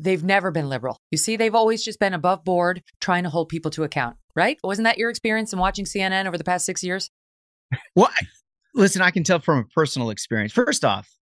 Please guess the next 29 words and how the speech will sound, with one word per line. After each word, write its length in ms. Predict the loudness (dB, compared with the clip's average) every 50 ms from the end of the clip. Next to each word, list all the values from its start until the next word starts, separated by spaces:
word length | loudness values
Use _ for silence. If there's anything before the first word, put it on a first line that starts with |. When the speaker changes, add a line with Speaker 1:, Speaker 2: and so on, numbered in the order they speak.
| -20 -8 -2
Speaker 2:
Don 180 | 0 2 2
Lemon 200 | 2 2 2 0
should 180 | 0 -2 -4 -4
say 200 | 2 2 2 2
that 160 | 2 0 -4 -6 _ _
to 120 | -4 -4
the 100 | -2 -2
new 200 | -2 -2 -2 -2
ownership 460 | -2 -2 -4 -4 -6 -4 -4 -4 -6 -6 _ _
because 380 | -2 2 2 0 0 0 -6 _ 0
clearly 300 | 4 6 6 6 6 6
they 140 | 4 4 4
<laughs> 20 |
believe 420 | 4 4 4 6 4 4 4 4
that 160 | 2 0 2 4
they 140 | 4 4
were 160 | 4 4 2 0
extremely 560 | -2 -4 -6 -2 0 2 2 4 2 2 0
liberal 400 | 0 -2 -4 -2 -2 -2 -2 -2
and 120 | -2 -4
they 180 | -4 -6 -6 -6
ruined 440 | -6 -2 0 2 2 2 0 -2 -6
the 140 | -8 -10
audience, 500 | -8 -8 -8 -8 -8 -8 -8 -6 -6 -8 -2 2
right? 240 | 2 2 2 2 0
Which 220 | -2 -2 0 0
is 100 | -4 -4
why 200 | -2 0 0 2 2
Speaker 1:
Right. 200 | 2 0 -2